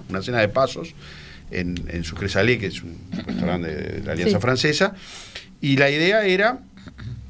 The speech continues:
Speaker 1: hacer comida tradicional uruguaya en dos versiones, la tradicional de la abuelita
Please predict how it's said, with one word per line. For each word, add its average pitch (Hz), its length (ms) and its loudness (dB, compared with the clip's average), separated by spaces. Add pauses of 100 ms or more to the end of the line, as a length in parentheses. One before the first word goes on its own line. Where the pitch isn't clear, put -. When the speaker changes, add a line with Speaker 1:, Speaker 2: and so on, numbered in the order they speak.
(180)
Speaker 1:
hacer 113 500 4
comida 131 320 2
tradicional 151 440 2
uruguaya 175 680 2
en 131 320 -2 (120)
dos 127 220 4
versiones, 104 540 -2
la 82 160 -2
tradicional 101 520 2
de 135 80 4
la 131 60 6
abuelita 170 600 2